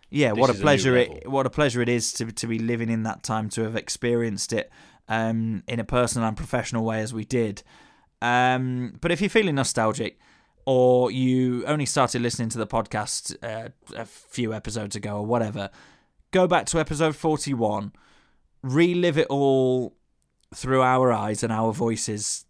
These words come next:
Speaker 1: um, and just enjoy it, because I think this episode,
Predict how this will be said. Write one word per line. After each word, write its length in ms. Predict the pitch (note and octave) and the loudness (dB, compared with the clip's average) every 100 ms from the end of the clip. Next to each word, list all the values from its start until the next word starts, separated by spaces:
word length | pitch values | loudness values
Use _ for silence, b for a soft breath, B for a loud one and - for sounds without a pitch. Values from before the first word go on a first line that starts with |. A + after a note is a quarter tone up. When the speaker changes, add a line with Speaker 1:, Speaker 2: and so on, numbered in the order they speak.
| - | -6
Speaker 1:
um, 520 | A#2 G#2+ A2 G#2+ G#2 _ - | -6 -4 -8 -10 -12 _ -10
and 300 | B2 A#2 A2+ _ - | -6 -6 -6 _ -8
just 520 | - E3+ - - - b b b b - | 0 0 0 -6 -10 b b b b -6
enjoy 440 | C#3 C3 B2+ A2 | -4 0 2 2
it, 240 | G#2 - _ | 0 -6 _
because 760 | C3 - C3 B2 A2+ - - - _ _ _ - | -4 0 2 2 2 -4 -6 -10 _ _ _ -6
I 100 | B2+ | -4
think 420 | C#3+ C3 - - b b b - | -4 -6 -12 -20 b b b -2
this 200 | D3 D#3+ | 0 2
episode, 720 | C#3 C3+ C3+ B2+ A#2+ - | 0 0 2 4 2 -4